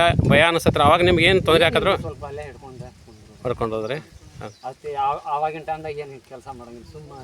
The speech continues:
Speaker 2: ಹಿಡ್ಕೊಂಡ್ ಕುಂದ್ರು.
Speaker 1: ಕುಂತ ಬಿಡೋದು. ಆಮೇಲೆ ಈಗ ಇದು ನಿಮ್ಗೆ ಭಾಳ ಹಗರ ಅನಿಸ್ತದ್ರಿ?
Speaker 2: ಹಗರ ಐತ್ರಿ.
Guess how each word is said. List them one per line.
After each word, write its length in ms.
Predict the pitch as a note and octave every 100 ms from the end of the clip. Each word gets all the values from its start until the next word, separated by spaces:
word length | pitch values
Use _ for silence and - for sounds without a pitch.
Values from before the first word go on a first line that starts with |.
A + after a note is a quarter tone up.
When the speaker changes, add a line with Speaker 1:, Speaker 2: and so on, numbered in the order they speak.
| A2+ B2+
Speaker 2:
ಹಿಡ್ಕೊಂಡ್ 320 | - - - -
ಕುಂದ್ರು. 460 | - - - -
Speaker 1:
ಕುಂತ 200 | C#3 B2+
ಬಿಡೋದು. 480 | A2 G#2+ G2+ - - - - - E3+
ಆಮೇಲೆ 320 | F3+ F#3 F#3
ಈಗ 60 |
ಇದು 400 | F3+ F3+ F3+ F3
ನಿಮ್ಗೆ 220 | F3+ F3+ D#3+
ಭಾಳ 180 | E3+ E3
ಹಗರ 180 | E3
ಅನಿಸ್ತದ್ರಿ? 460 | F3 E3 E3 E3 G3+
Speaker 2:
ಹಗರ 80 | F#3
ಐತ್ರಿ. 240 | C#3+ -